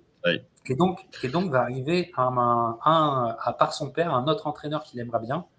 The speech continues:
Speaker 1: Mm.
Speaker 2: Euh, ça sera Emile Griffith.
Speaker 1: Ouais.
Speaker 2: Emile Griffith va être dans son, dans son coin. Et il remonte les rankings, il remonte les rankings. Et, euh, chez les Walter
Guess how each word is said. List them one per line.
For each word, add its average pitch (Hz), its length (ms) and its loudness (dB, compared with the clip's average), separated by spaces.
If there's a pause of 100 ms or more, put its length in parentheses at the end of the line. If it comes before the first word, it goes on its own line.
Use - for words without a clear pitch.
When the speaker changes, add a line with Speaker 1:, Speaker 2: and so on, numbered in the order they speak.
(520)
Speaker 1:
Mm. 113 160 4 (100)
Speaker 2:
Euh, 117 160 2 (140)
ça 110 220 0
sera 127 320 0
Emile 110 240 -8
Griffith. 107 500 -14 (560)
Speaker 1:
Ouais. 92 220 -2
Speaker 2:
Emile 117 240 -6
Griffith 127 280 -2
va 110 180 6
être 110 100 -2
dans 107 120 -2
son, - 140 -8
dans 110 160 -2
son 110 160 -6
coin. 151 320 -4 (400)
Et 147 140 6
il 165 60 4
remonte 180 360 2
les 156 60 -6
rankings, 156 340 -2
il 156 100 2
remonte 143 280 0
les 139 80 -2
rankings. 120 540 -2 (880)
Et, 170 320 2 (540)
euh, 117 340 4 (140)
chez - 200 0
les 175 120 2
Walter 147 440 4